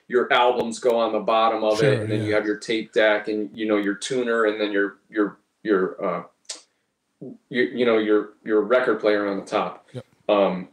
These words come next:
Speaker 1: or your turntable on the top. And, and I had two speakers next to it. So my bed was lower than my speakers.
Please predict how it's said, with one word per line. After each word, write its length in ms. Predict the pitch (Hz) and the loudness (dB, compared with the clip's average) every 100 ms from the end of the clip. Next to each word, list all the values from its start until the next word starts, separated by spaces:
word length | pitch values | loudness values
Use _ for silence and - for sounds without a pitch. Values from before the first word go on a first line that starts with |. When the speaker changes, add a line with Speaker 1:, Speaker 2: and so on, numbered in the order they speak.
| - | -2
Speaker 1:
or 120 | 113 | 0
your 120 | 110 | 0
turntable 560 | - 120 107 104 98 95 | 0 0 2 0 0 -2
on 120 | 92 | -6
the 100 | 92 | -8
top. 320 | 104 92 - _ _ - | -6 -6 -10 _ _ -2
And, 340 | 123 123 123 - - | 0 0 -4 -6 0
and 240 | 117 113 | 0 2
I 100 | 117 | 2
had 200 | 131 - | 2 0
two 200 | - 180 | 2 2
speakers 500 | - - 302 120 - | 2 2 2 2 0
next 320 | 101 - - | -2 -2 -4
to 100 | - | -6
it. 160 | 95 - _ _ _ _ _ _ _ _ _ - - | -6 -10 _ _ _ _ _ _ _ _ _ -18 -4
So 240 | 151 123 | 0 2
my 320 | 117 131 165 | 2 2 2
bed 360 | 165 165 170 147 | 2 2 2 2
was 160 | 127 | -2
lower 400 | 120 135 147 143 | -2 2 4 4
than 180 | 131 123 | 2 0
my 140 | 113 107 | -2 -4
speakers. 800 | - 131 117 95 85 - - | -6 -10 -8 -8 -10 -14 -20